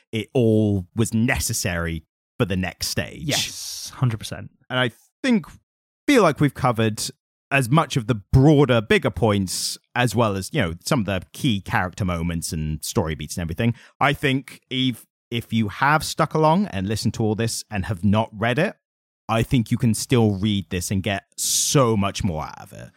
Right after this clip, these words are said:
Speaker 1: Like, there's so much we haven't covered still.
Speaker 2: Yeah, I mean, we've, yeah, we've barely talked about so much of what happened.
Speaker 1: I mean, it, I think we've inferred it quite a bit, but dialogue especially, like,
Speaker 2: Great.
Speaker 1: it always felt,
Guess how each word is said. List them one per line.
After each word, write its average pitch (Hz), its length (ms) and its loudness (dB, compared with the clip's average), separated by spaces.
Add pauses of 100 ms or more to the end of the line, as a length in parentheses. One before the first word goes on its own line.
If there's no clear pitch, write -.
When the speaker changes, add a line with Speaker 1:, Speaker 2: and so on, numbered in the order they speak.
(160)
Speaker 1:
Like, 127 160 0
there's 143 140 0
so 160 200 4
much 123 200 -2
we 110 80 -2
haven't 85 220 -4
covered 71 280 -10
still. - 380 -12 (400)
Speaker 2:
Yeah, 180 260 6
I 147 60 4
mean, 156 180 6
we've, 139 240 2
yeah, 139 220 4
we've 117 180 -2
barely 127 260 2
talked 117 280 -4
about 107 380 -4 (680)
so 127 240 4
much 110 240 -4
of 107 60 -14
what 101 100 -10
happened. 127 580 -12
Speaker 1:
I 127 100 2
mean, 127 220 2
it, 135 280 -6
I 127 100 4
think 151 220 2
we've 131 180 4
inferred 117 380 4
it 110 60 0
quite 120 180 2
a - 20 2
bit, 131 220 -2
but 90 160 -8
dialogue 104 480 0
especially, 123 760 0
like, 98 200 0
Speaker 2:
Great. 120 240 0
Speaker 1:
it - 80 -20
always 110 500 -2
felt, - 720 -4